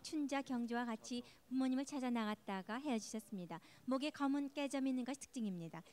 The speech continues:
이만 삼천사백사십오 번이었습니다. 이만 삼천사백사십육 번 김종성 씨, 강원도 철원군 동성명 장흥리가 고향이신데요.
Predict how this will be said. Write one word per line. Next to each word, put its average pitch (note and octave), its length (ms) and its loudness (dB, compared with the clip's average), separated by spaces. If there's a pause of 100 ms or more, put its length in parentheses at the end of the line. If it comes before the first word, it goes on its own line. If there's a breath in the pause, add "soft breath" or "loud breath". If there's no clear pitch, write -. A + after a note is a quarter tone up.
(180 loud breath)
이만 C#4+ 240 4
삼천사백사십오 B3+ 960 0
번이었습니다. G3 800 -2 (680 loud breath)
이만 D#4 260 4
삼천사백사십육 C#4+ 1000 0
번 C4+ 200 0
김종성 C#4+ 640 4
씨, G3+ 160 -2
강원도 C4 340 4
철원군 C#4+ 400 2
동성명 C4 560 4
장흥리가 C4 540 4
고향이신데요. A3+ 760 4